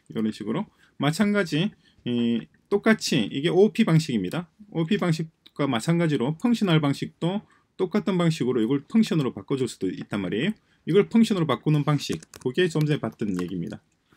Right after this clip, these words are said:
다시 한번 복습 삼아 해볼까요? 다시 펑션으로 sum equal lambda 해서, 어,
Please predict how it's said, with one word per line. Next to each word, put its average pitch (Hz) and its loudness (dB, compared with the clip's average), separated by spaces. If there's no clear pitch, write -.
다시 160 -2
한번 113 -2
복습 156 2
삼아 101 -2
해볼까요? 120 -4
다시 113 -8
펑션으로 113 -6
sum 120 -2
equal 185 -2
lambda 98 -6
해서, 156 -6
어, 123 -6